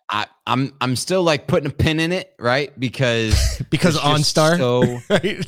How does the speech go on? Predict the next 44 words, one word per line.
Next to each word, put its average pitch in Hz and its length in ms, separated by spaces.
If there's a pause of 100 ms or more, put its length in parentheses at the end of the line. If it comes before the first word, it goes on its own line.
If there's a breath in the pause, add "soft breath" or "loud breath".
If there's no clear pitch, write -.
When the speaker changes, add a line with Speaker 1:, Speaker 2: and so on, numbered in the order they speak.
(140)
Speaker 1:
much 113 540
when 117 540
you 117 160
talk 110 260
about 101 300
OnStar 139 720 (100)
and 160 380
Google's 190 420
A 160 160
I 147 200
technology 110 800
that 104 160
are 98 80
yet 101 260
to 143 80
be 131 140
discovered, 117 560
yet 98 160
to 120 100
understand 117 500
if 95 80
they 95 120
can 87 160
actually 85 320
functionally 101 540
do 101 220
what 95 180
they 87 120
need 92 220
to 120 80
do. 107 380 (360 soft breath)
I'm 87 100
still 110 380
concerned 131 560
that 113 80
G 120 320
M 117 320
is 104 180
sunsetting 113 640
so 113 220
much 110 260
of 98 120
their 104 140
connectivity, 101 840